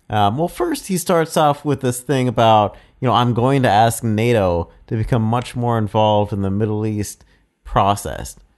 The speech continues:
What does that, what does that mean? What is he, what? He just throws that out there. And this is, like, again, right after he's, he walks out of the, you know, the nato summit halfway through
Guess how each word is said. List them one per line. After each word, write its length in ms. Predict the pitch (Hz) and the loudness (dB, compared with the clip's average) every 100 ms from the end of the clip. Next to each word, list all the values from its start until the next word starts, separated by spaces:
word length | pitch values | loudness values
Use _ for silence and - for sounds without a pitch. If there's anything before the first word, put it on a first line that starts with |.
| _ _ _ _ | _ _ _ _
What 120 | 196 208 | -12 -10
does 100 | 254 | -2
that, 280 | 190 - - | -2 -2 -10
what 220 | 175 370 | -10 -6
does 120 | 370 | -6
that 160 | 247 196 | -6 -6
mean? 600 | 160 156 214 123 69 - _ - | -4 -4 -2 -4 -6 -12 _ -12
What 120 | 233 | -8
is 60 | 294 | -4
he, 300 | 190 165 165 - _ | -4 -4 -10 -14 _
what? 640 | - - 240 392 - - _ _ _ _ _ 175 | -20 -12 -6 -6 -8 -16 _ _ _ _ _ -6
He 60 | |
just 180 | 165 160 | -6 -6
throws 360 | - 180 190 180 | -4 -2 -2 2
that 180 | 170 | 2
out 320 | 156 165 180 180 | 4 4 2 0
there. 360 | 98 80 82 - _ - | 0 0 -4 -10 _ -4
And 160 | 151 160 | 0 0
this 160 | 196 | -2
is, 140 | 302 214 | -4 0
like, 180 | 165 113 | 0 0
again, 500 | 139 156 165 120 110 | 0 2 2 0 0
right 300 | 123 160 131 | 2 2 2
after 640 | 131 151 180 127 107 107 | 2 2 -2 -2 0 0
he's, 380 | 104 120 110 - _ - 139 | -2 -4 -4 -8 _ -14 -6
he 220 | 123 123 | -2 -2
walks 500 | 110 123 143 143 - | 0 2 2 0 2
out 220 | 135 135 | 4 4
of 160 | 131 117 | 0 0
the, 400 | 113 104 104 - _ _ _ | 2 4 2 0 _ _ _
you 100 | 120 | -2
know, 240 | 113 101 98 | 0 2 2
the 140 | 110 | 0
nato 480 | 110 110 143 151 123 | 0 0 0 2 0
summit 640 | - 127 107 104 104 - - _ | 0 -2 0 0 -2 -6 -14 _
halfway 480 | - 127 131 135 120 | 0 2 2 0 0
through 640 | 113 156 156 131 107 98 | -2 -2 0 2 2 0